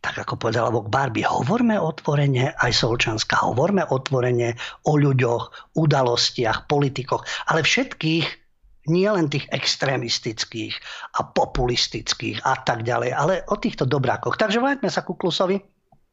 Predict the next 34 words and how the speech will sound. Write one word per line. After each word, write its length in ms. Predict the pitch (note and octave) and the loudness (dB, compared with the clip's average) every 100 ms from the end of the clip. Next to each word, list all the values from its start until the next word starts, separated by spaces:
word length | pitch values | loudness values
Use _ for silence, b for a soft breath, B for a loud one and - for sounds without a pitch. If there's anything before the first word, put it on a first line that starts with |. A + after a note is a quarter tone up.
| _ _ _ B B B B B - | _ _ _ B B B B B -4
Keď, 480 | C#3 B2 - - | -2 -2 -4 -2
samozrejme, 520 | - E3+ E3+ D#3 D3 C#3 | 0 2 2 2 2 0
e, 80 | C3+ B B _ D3+ C#3+ | -2 B B _ -2 -2
tu 80 | C#3 | 0
sa 160 | G3+ A3 | 0 2
znovu 320 | G#3 C4 D3 | 2 0 2
prejavuje 400 | D#3 D#3 D3 C3+ C3 | 2 2 2 0 0
to, 80 | D3 | 0
že 160 | C3+ | 0
ako 400 | - - - A#3+ | -2 -4 -2 0
oni 80 | A3 | 0
vnímajú 560 | F3+ F3+ F#3+ E3 D3+ C#3 C#3 b b - | 0 0 0 0 -2 -2 -6 b b -6
verejnosť, 600 | C3 B2+ B2 A2+ C#3 F3+ - | -2 0 0 0 0 -2 -2
keď 220 | - A2 - | -2 -4 0
okamžite 560 | F#3+ G3 G3 D#3+ D3+ C#3+ | 0 2 0 0 0 0
na 160 | C3 | 0
to, 160 | C#3 C3 | 0 -4
ako 240 | B2+ B2+ | -4 -2
sa 160 | - B2 | 0 2
on 80 | B2+ | 2
divil, 240 | D3+ C3+ | 2 2
ako 320 | E3 G3 D3 | 0 0 -2
to, 80 | C4 | 0
že 240 | - F3 | 0 0
eko 320 | G#3 D#3+ F3+ F3+ | -2 0 0 2
nie 80 | |
je 80 | E3+ | 2
na 160 | D#3+ D3 | 2 0
prvom 240 | F3 D3+ | 0 0
mieste, 480 | C#3+ D#3 C#3+ - B2+ B B | 0 0 -2 -2 -4 B B
alfa, 400 | - F3+ - C#3 | 0 0 0 0
omega 320 | D#3+ D3+ C#3 B2+ | 2 2 0 0
celej 320 | - C3 B2 | 0 0 0
kampane, 560 | C3+ B2+ C#3+ D3 F3 | 0 0 0 2 0